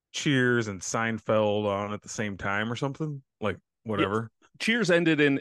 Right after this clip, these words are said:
Speaker 2: Cheers was in the eighties and ended in, like, ninety-two, ninety-two or ninety-four,
Speaker 1: Right.
Speaker 2: somewhere in there. Um, so it
Speaker 1: Right.
Speaker 2: made it to the nineties, and it was interesting. I actually just watched, not too long ago, like, the last two seasons of Cheers, 'cause it was on Paramount,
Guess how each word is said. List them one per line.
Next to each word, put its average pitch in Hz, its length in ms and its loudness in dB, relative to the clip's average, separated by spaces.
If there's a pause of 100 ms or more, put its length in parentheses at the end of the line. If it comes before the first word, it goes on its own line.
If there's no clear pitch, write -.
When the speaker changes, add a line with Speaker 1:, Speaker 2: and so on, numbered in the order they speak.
Speaker 2:
Cheers 214 300 -2
was 170 120 -4
in 175 60 -4
the 175 140 0
eighties 131 380 0
and 127 100 -4
ended 131 300 0
in, 123 120 -2
like, 117 200 -4
ninety-two, 110 920 -4 (160)
ninety-two 151 500 0
or 135 60 0
ninety-four, 123 600 -2
Speaker 1:
Right. 135 80 -4
Speaker 2:
somewhere 143 340 -4
in 143 80 -4
there. 147 260 -4 (420)
Um, 104 240 -2
so 139 140 -4
it 120 60 0
Speaker 1:
Right. 107 80 -8
Speaker 2:
made 180 180 0
it 196 100 0
to 165 100 0
the 127 100 -2
nineties, 120 600 -2
and 107 280 -6
it 151 60 2
was 143 140 2
interesting. 165 460 2
I 143 80 2
actually 165 260 0
just 143 380 -2
watched, 117 480 0
not 143 220 -6
too 135 100 -4
long 120 260 0
ago, 117 200 -2
like, 110 300 -4
the 117 100 -8
last 120 400 -2
two 147 180 -4
seasons 135 480 -6
of 123 80 -8
Cheers, 135 400 -4
'cause 117 140 -8
it 117 60 -2
was 113 120 -6
on 117 200 -2
Paramount, 139 520 -4